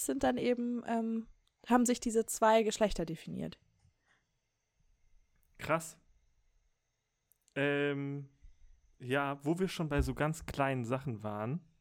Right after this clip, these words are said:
Speaker 2: von wie das entstanden ist, äh, da habe ich ja noch bei Bakterien, dass die sich vor allem asexuell reproduzieren.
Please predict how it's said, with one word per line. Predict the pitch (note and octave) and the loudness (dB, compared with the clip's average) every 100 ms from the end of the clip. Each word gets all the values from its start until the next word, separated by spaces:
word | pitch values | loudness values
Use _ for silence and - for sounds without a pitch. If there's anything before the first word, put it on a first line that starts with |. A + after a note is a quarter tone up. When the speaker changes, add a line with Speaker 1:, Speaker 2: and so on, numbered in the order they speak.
| _ _ _ | _ _ _
Speaker 2:
von | - A#2+ A2+ A#2 - | -2 0 0 -6 -10
wie | C3 B2 | -8 -4
das | A#2+ A#2 | -2 -4
entstanden | - A2 - C3+ D#3 B2+ | -8 -10 -2 -2 -2 -6
ist, | B2+ D3+ - _ _ _ - - | -6 -6 -10 _ _ _ -20 -2
äh, | B2+ B2 | 0 0
da | B2 B2+ | 2 2
habe | D3 | 2
ich | - | 2
ja | C#3 | 2
noch | C#3 D3 - _ - | 0 -2 -6 _ 2
bei | B2+ B2 C3 B2+ C3 _ _ B2+ - | 2 4 2 -2 -8 _ _ -10 4
Bakterien, | B2+ - - D3+ D3+ C#3+ | 4 4 0 2 2 0
dass | B2 - | -2 -4
die | B2 | -4
sich | A#2 A2+ - - - | -4 -6 -12 -20 -20
vor | - C3 A#2 | -4 -2 0
allem | B2 | -2
asexuell | A#2+ B2+ - C#3 - C#3+ C#3 D3 D3+ - | -6 -6 -6 -8 -6 -2 0 0 -4 -10
reproduzieren. | C#3+ C#3+ - D3 C#3 - - D3+ D#3+ A3+ | -4 -4 -2 -4 -4 -8 -4 -2 -2 -4